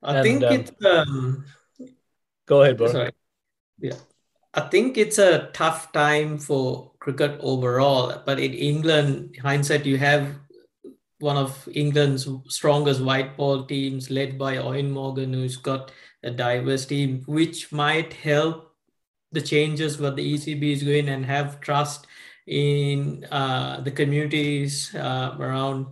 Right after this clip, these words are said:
Speaker 1: England with the change that, yep, things are in place. Um, that's how I see it. Um, g-, like, with these, um, issues coming out from England, in,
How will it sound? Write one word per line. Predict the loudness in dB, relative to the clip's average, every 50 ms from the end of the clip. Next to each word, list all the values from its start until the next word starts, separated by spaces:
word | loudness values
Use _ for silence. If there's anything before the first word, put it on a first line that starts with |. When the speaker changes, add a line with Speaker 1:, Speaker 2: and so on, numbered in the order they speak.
| -12 -10
Speaker 1:
England | -6 -4 -2 0 0 2 0 0 -2 -6 -12 -8
with | -4 -2 -2 -2 0 -2
the | -2
change | -2 -2 -2 -2 0 0 0 -2 -2 -6 -6
that, | -6 -6 -4 -2 0
yep, | 0 0 0 -2 -12 -20 _ _ _
things | -6 -4 -4 -4 -2 -2
are | 0 0
in | 0 -2 -2 -4
place. | -2 0 2 2 2 2 0 -4 -8 -12 -14 _ _ -20 -20 -20 -20 -20 _ _ _
Um, | -4 -2 0 0 0 0 -2 -2 -6 -8 -10 -4 2
that's | 2 2 2 2 0
how | 0 2 2 2 2
I | 0 0 0 0 0
see | -2 -2 -6 -4 -2 -2 -2 -2
it. | -4 -8 -10 -6
Um, | -4 -2 -2 -2 -2 -2 -2 -4 -4 -6 -8 -10 -14 -18 -20 -20 _ _ _ _ _ _ -14 -12
g-, | -10 -10 -10 -12 -14 -18 -20 -20 _ -12
like, | -6 -2 0 0 0 -2 -6 -16 _ _ _ _ _ _ _
with | -14 -6 0 2 2 2 2 0 0
these, | 2 2 2 2 0 -2 -6 -8 -10 -12 -14 -16 -18 _ _ _ _ -8 -4
um, | -4 -2 -2 -2 -4 -6 -6 -8 -8
issues | -8 -6 -6 -4 -2 0 0 0 -2
coming | -4 -2 -2 0 0 2 0
out | 0 0 -2 -4 -8
from | -10 -8 -6 -4 -2
England, | -2 -2 -2 -2 -2 -2 -4 -4 -6 -10 -18 _ _ -20 _ _ _ _ _ _ _ _ _ _ _ _ _ -20 -20 -20 _
in, | -6 -4 -2 -2 -2 -6 -8